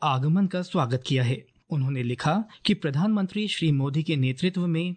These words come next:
भारत सहयोग, संवाद और साझा प्रगति का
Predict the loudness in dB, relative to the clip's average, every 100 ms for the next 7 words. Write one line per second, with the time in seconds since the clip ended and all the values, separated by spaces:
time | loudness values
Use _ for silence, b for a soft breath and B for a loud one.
0 | -2 0 2 2 0 -4 -20 -16 -2 0
1 | 2 0 -2 -4 b b -4 0 2 0
2 | -2 -6 B B 2 2 0 -2 2 0
3 | 0 -2 0 2 2 2 0